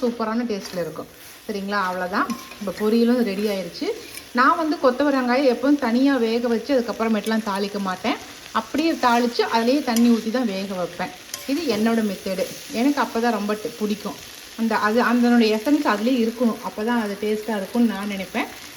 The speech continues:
நீங்க எப்படி செய்வீங்க அப்-, அப்படிங்கறத கட்டாயமா சொல்லுங்க. ஏன்னா ஒவ்வொருத்தரும் ஒவ்வொரு மாதிரி செய்றோம் இல்லைங்களா, அதுக்காக தான். ஃபைனல் டச்சா நம்ம ரசம் வைக்க போறோம்.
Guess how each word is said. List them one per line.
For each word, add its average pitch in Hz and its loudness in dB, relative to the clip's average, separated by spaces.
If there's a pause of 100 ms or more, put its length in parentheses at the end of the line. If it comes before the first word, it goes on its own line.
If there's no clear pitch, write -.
நீங்க 285 6
எப்படி 247 4
செய்வீங்க 226 2
அப்-, 208 -4
அப்படிங்கறத 202 -2
கட்டாயமா 190 -6 (100)
சொல்லுங்க. 196 -2 (1600)
ஏன்னா 233 2
ஒவ்வொருத்தரும் 262 6
ஒவ்வொரு 220 2
மாதிரி 226 2
செய்றோம் 208 -2
இல்லைங்களா, 190 -2 (1300)
அதுக்காக 180 -4
தான். 180 -10 (1040)
ஃபைனல் 240 0
டச்சா 214 -2
நம்ம 240 0
ரசம் 180 -4
வைக்க 185 -6
போறோம். 170 -4